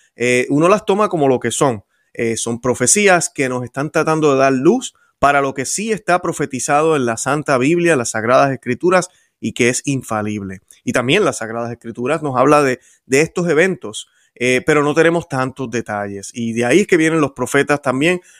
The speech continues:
a darnos un poco de luz, no a cambiar ni a añadir doctrinas ni a traer novedades, sino a darnos un poco de luz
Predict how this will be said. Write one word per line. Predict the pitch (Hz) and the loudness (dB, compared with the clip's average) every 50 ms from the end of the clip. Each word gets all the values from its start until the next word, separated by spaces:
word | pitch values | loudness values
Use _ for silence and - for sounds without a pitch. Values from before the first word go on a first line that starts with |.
| _ - | _ -2
a | - 123 | 2 4
darnos | 131 135 143 165 185 | 4 4 2 0 -4
un | 202 185 | -4 -4
poco | - - 185 185 185 190 185 180 | -2 0 0 0 0 0 0 2
de | 170 151 143 | 4 4 4
luz, | 160 190 214 185 143 135 127 - - - - | 4 4 6 6 4 4 2 -4 -8 -12 -12
no | - 123 120 127 | -10 -8 -6 -4
a | 135 | -2
cambiar | - 196 208 190 170 175 180 180 185 185 180 | 0 0 0 2 2 2 4 6 4 4 4
ni | 175 160 | 2 0
a | |
añadir | 143 135 123 120 117 117 131 135 | 0 0 -2 -2 -2 -2 -2 2
doctrinas | 139 160 151 _ - - 170 175 160 139 135 135 131 | 2 0 0 _ -4 0 2 2 2 4 2 0 -2
ni | 127 120 117 | -2 -4 -4
a | 110 | -4
traer | - - 110 110 117 127 | -4 -2 -2 -2 0 -2
novedades, | 139 143 131 120 110 104 110 120 123 110 95 98 - - _ _ _ _ _ _ - | -2 -2 0 0 0 2 2 2 2 2 0 -6 -12 -14 _ _ _ _ _ _ -6
sino | - - 135 131 135 156 190 220 214 - - - | -2 2 2 4 6 4 4 2 0 -6 -10 -2
a | 110 120 127 | 0 2 4
darnos | 139 139 151 165 170 | 4 2 2 -2 -4
un | 175 170 135 | -4 -4 -6
poco | - - 151 165 165 170 185 185 196 | -2 2 4 4 4 4 0 0 2
de | 208 208 | 2 2
luz | 185 147 143 139 139 - | 4 2 0 0 -4 -12